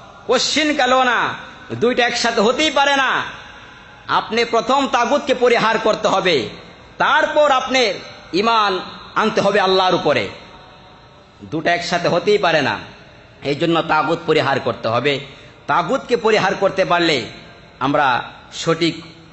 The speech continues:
রাস্তা পেয়ে যাব। দেখুন, তাগুত আজকে আমাদের মাঝে এরকমভাবে ঢুকে আছে,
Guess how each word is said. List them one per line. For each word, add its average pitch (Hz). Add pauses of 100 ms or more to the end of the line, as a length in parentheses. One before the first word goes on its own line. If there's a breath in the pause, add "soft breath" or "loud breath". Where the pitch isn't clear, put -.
(140)
রাস্তা 143
পেয়ে 139
যাব। 110 (2750)
দেখুন, 170 (1800)
তাগুত 208
আজকে 214
আমাদের 202
মাঝে 196
এরকমভাবে 202
ঢুকে 170
আছে, 127